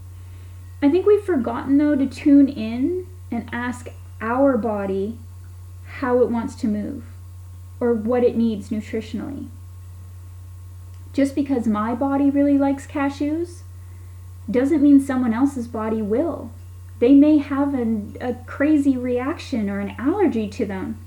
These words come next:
Well, they're generally considered healthy, but for that body,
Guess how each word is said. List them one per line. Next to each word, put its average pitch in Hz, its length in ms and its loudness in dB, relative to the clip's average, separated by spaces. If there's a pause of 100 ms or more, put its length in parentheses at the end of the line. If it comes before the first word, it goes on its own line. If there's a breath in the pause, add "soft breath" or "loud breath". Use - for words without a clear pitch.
(440 loud breath)
Well, 302 360 -2 (1000)
they're 262 180 4
generally 339 540 2
considered 214 500 0
healthy, 220 600 -2 (120)
but 247 160 -2
for 247 140 -2
that 269 320 -2
body, 294 500 0